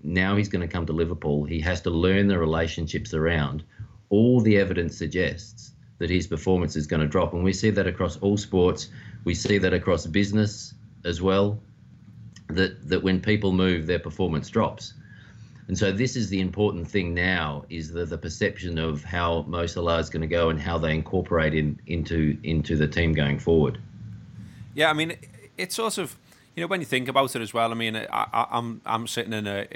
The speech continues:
Speaker 2: in a studio here at the Anfield Wrap, and, you know, the wall's covered in pictures, and, you know, a lot of those pictures are, are, are partnerships. So, you know, the, the, the, there's, there's Toshak and Keegan, there's, there's, there's Rush and Dalglish,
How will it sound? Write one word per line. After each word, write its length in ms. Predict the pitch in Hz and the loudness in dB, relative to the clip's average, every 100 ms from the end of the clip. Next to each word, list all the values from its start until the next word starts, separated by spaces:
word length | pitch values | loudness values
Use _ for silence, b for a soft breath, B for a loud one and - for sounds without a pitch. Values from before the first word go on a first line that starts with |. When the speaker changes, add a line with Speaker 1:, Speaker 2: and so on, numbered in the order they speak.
| - - | -14 -12
Speaker 2:
in 100 | 107 | -10
a 60 | |
studio 480 | 104 - 101 - 98 | -10 -8 -10 -8 -8
here 200 | 98 98 | -6 -6
at 120 | 95 | -6
the 80 | 110 | -6
Anfield 400 | 101 - 107 101 | -6 -6 -8 0
Wrap, 240 | 104 - | 0 0
and, 180 | 107 98 B B B _ | -6 -8 B B B _
you 60 | |
know, 60 | 107 | -4
the 80 | 110 | -2
wall's 340 | 107 113 107 | 0 -2 -2
covered 320 | - 110 104 | -6 -6 -6
in 120 | 107 104 | -8 -8
pictures, 480 | 107 98 - 107 | -8 -10 -10 -8
and, 240 | 104 104 92 B B B B - | -6 -6 -8 B B B B -4
you 80 | |
know, 120 | 113 113 | 2 4
a 60 | |
lot 140 | 120 120 | 6 4
of 80 | |
those 180 | 117 117 | 2 0
pictures 400 | - 120 - 117 | -2 -6 -4 -4
are, 140 | 113 - _ - | -4 -6 _ -2
are, 140 | 117 | 0
are 100 | 113 | 0
partnerships. 960 | - 120 131 135 139 151 135 - - - B B | 4 8 8 6 -2 -2 -4 -8 -12 -12 B B
So, 100 | - | -2
you 220 | 117 113 110 | 2 2 2
know, 160 | 107 | 0
the, 260 | 104 107 104 | 0 -2 -2
the, 100 | - - | -10 -12
the, 200 | - 104 - | -6 -8 -8
there's, 240 | 104 95 - - | -10 -10 -12 -16
there's 260 | - 101 - | -12 -12 0
Toshak 400 | 107 104 107 - | 0 2 -2 -4
and 140 | 101 | -10
Keegan, 520 | - 127 131 123 120 110 | -2 2 2 0 -2 -4
there's, 240 | 98 - B B - | -6 -8 B B -12
there's, 200 | 104 95 | -10 -8
there's 220 | 104 92 | -10 -8
Rush 300 | 104 113 - | -4 -2 -2
and 140 | 107 | -6
Dalglish, 720 | 104 101 101 120 127 - - | -2 -2 -2 -2 -2 -2 -8